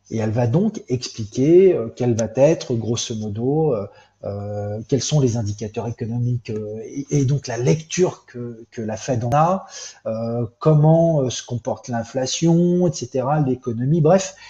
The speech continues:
elle va commencer à dérouler son discours. Et là, euh, je peux vous dire que tous les économistes, tous les économistes, en fait, vont être à l'écoute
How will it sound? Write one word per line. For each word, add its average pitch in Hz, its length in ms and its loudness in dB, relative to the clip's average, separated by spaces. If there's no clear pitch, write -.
elle 143 100 2
va 156 140 6
commencer 185 460 4
à 160 60 6
dérouler 131 440 6
son 123 180 -6
discours. 127 680 -6
Et 131 120 2
là, 214 560 2
euh, 117 320 -4
je - 120 -8
peux 127 80 -8
vous 120 140 -2
dire 220 220 -2
que 117 240 -2
tous 170 120 0
les 127 200 2
économistes, 123 640 0
tous 196 120 4
les 127 160 6
économistes, 135 520 2
en 127 80 -6
fait, 220 340 -4
vont 131 220 4
être 208 180 0
à 135 60 4
l'écoute - 560 0